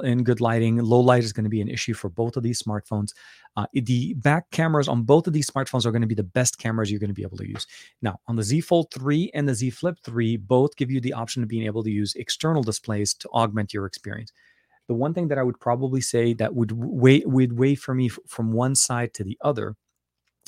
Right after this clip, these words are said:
is that the Z Fold three now has an S Pen. This is a feature that we haven't had on a foldable f-, before to date. So this is a kind of like a big movement. No other O E M that offers a foldable has that.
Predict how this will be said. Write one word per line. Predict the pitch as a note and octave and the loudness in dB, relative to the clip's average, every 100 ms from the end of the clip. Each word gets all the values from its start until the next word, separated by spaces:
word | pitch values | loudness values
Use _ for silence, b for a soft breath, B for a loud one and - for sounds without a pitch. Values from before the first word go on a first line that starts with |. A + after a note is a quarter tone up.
| - | 2
is | C3+ - | 4 4
that | A2+ | 2
the | A#2+ | 2
Z | G#2+ B2 | 0 0
Fold | - D3 - | 2 0 0
three | A#2 | -4
now | G2+ F#2+ G2+ - | -2 -6 -8 -12
has | G2+ G2 | -8 -2
an | |
S | A2+ - | -2 -2
Pen. | - A2 b b b b b - | -6 -12 b b b b b -6
This | A2 | -2
is | B2+ | 0
a | D#3+ | 2
feature | F3+ E3 C#3 | 0 2 2
that | B2+ | 2
we | A#2 | 0
haven't | B2+ C3 | 0 0
had | A#2+ C3+ | 0 0
on | A#2+ | 0
a | G#2+ | -2
foldable | - A2+ G#2 A2+ A#2 - | -2 -2 0 -2 -2 -8
f-, | - | -14
before | A2 - A2+ A2 | -12 -6 -2 -2
to | G#2+ G#2+ | -2 -6
date. | G2+ F2+ - | -6 -8 -10
So | G2+ | -4
this | A#2+ D3+ | -2 0
is | B2 | -4
a | |
kind | - A#2+ | -6 -6
of | A2+ | -4
like | A2+ | -6
a | G#2 | -6
big | F#2+ A#2 A2 | -4 -2 0
movement. | A#2 A2+ F#2+ F#2 B B B _ | 0 -2 -6 -12 B B B _
No | B2 C3+ | 6 6
other | C3 C#3+ D3 | 8 6 4
O | C3+ | 2
E | B2+ | 2
M | A2+ A2+ B2+ | 0 -2 -2
that | A#2 | -2
offers | A#2 A#2 C#3 B2 | -2 -2 -2 -2
a | |
foldable | C#3 D3+ B2+ G#2 G#2+ - | 0 0 0 -2 -6 -4
has | A2+ G2 | -4 -4
that. | G2 G#2 | -8 -14